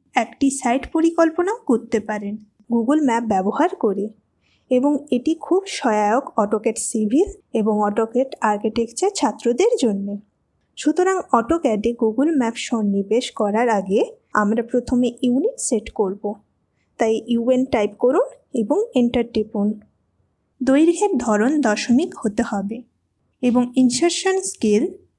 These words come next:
মিটারে সেট করুন এবং তারপর ওকে চাপুন। তারপর ইনসার্ট ট্যাবে যান এবং লোকেশন প্যানেলে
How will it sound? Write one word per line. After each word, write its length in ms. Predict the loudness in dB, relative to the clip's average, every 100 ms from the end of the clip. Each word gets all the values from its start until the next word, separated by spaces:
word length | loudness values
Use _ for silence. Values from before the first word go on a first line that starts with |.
| 2
মিটারে 500 | 4 4 2 2 0
সেট 260 | 0 -2 -2 -2
করুন 260 | 0 -2 -8 -12 _ _ _ _
এবং 320 | -2 0 2 0 -2 -2
তারপর 400 | 0 0 0 0 -2 -8 _ _ -4
ওকে 240 | 0 0
চাপুন। 440 | 0 -2 -2 -6 -6 -10 _ _ _ _ _ _ _ _ _ _ _ _ _ _ _ _ _
তারপর 340 | -4 -2 0 0 2
ইনসার্ট 400 | 0 0 0 -2 0
ট্যাবে 260 | 0 0
যান 280 | -2 -2 -2 -4 _ _ _ _ -8
এবং 300 | -4 0 0 -2 -6 -4
লোকেশন 640 | 0 0 0 -4 0 -2
প্যানেলে 500 | 0 0 2 2 0